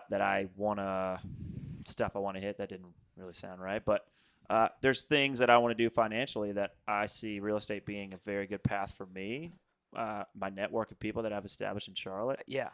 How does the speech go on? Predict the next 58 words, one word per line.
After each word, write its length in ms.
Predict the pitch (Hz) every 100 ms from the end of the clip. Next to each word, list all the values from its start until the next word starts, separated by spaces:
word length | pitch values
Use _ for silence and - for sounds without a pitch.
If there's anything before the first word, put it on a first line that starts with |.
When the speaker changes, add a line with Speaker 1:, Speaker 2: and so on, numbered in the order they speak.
| _ -
Speaker 1:
And 120 | 143
it, 100 | -
and 100 | 147 143
it's 140 | 147
all 160 | 165 151
done 220 | 127 135
in, 140 | 117 -
in 100 | 110
a 40 |
very 200 | 104 120
organic 400 | 107 98 107 95
way. 280 | 113 131 98
Like, 200 | 98 98
I, 100 | 104 - - -
I, 200 | 107 107 101 _ - -
I 100 | 104
truly 360 | - 113 107 98
feel 240 | - 107
like 200 | 104 98
I've 220 | 101 98 - _ _ _ _ - - - - - - _ _ _ - - -
got 180 | 127 120
a 20 |
lot 180 | 120 117
of 60 |
people's 280 | 131 113 104
trust, 520 | - 117 139 - - - _
uh, 340 | 113 110 107 104
because 340 | 104 - 104
I, 120 | 107 -
you 80 | 107
know, 80 | 104
I've, 260 | 104 - -
I've 180 | 101 -
dedicated 420 | 113 110 120 107
myself 360 | 107 - 110 -
to 80 |
fitness, 500 | - 117 113 123 - 110
and, 160 | 98
and 140 | 101 101
I 100 | 104
will 120 | 101
continue 420 | 104 95 110 101
to 80 | 92
do 140 | 104
that. 160 | 113 123
I'm 100 | 110
not 180 | 110 -
slowing 340 | 104 101 98
down. 300 | 95 101 117
I 100 | 107
haven't 260 | 107 107 101
slowed 220 | 107 104
down. 180 | 107 101
I 60 |
still 220 | 101 - 104
work 200 | 104 -
full 160 | 107
time, 440 | - 98 110 131